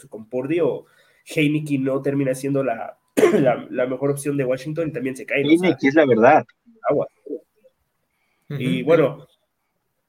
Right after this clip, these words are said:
Speaker 1: este, de, de ahí juegan contra, contra Colts, que puede ser el sábado. Yo creo que ese partido va a ser, creo que se está pintando mucho más fácil de lo que es,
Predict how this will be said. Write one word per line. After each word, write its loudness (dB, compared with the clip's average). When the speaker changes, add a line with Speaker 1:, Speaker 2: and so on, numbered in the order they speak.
Speaker 1:
este, -4
de, 0
de -2
ahí 2
juegan 0
contra, -4
contra -12
Colts, 0
que -18
puede -6
ser -6
el -10
sábado. -2
Yo -4
creo -8
que -8
ese -8
partido -4
va -2
a -6
ser, -8
creo -4
que -2
se -12
está -4
pintando -8
mucho -8
más -6
fácil -10
de -4
lo -6
que -8
es, -18